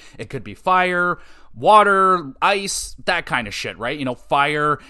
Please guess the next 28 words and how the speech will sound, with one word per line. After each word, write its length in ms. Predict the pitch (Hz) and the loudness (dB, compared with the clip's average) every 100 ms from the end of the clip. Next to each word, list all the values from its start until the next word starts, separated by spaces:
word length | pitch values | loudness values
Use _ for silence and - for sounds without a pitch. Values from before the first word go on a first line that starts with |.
| - | -8
is 160 | 131 | -6
going 220 | 117 139 135 | -2 -2 -2
to 60 | |
be 140 | 127 131 | -2 -4
weak 320 | 120 127 - | -2 -4 -6
to 180 | 135 147 | -8 -4
ice. 340 | 143 98 85 - 120 | -2 -4 -6 -6 -4
Ice 300 | 139 127 - | -4 -6 -10
is 140 | 120 | -8
going 240 | 135 143 | -6 -6
to 40 | 127 | -6
be 140 | 135 | -8
weak 260 | 120 135 - | -4 -6 -6
to 80 | 131 | -10
fire. 420 | - 143 92 92 | -2 -2 -2 -6
I 120 | 98 | -10
think 200 | 131 107 | -10 -12
it's 160 | 117 - | -12 -10
lightning 540 | 104 143 147 143 139 | -4 -4 -2 -4 -4
is 220 | 139 127 | -6 -8
weak 260 | 107 135 - | -6 -8 -8
to 120 | - | -12
wind. 420 | 123 135 143 101 104 | -8 -4 -4 -6 -12
Wind 420 | 107 160 170 160 | -6 -4 -4 -6
is 160 | 147 113 | -8 -6
weak 260 | 147 139 | -8 -8
to 80 | 151 | -12
fire. 460 | - 165 113 90 | -6 -4 -4 -8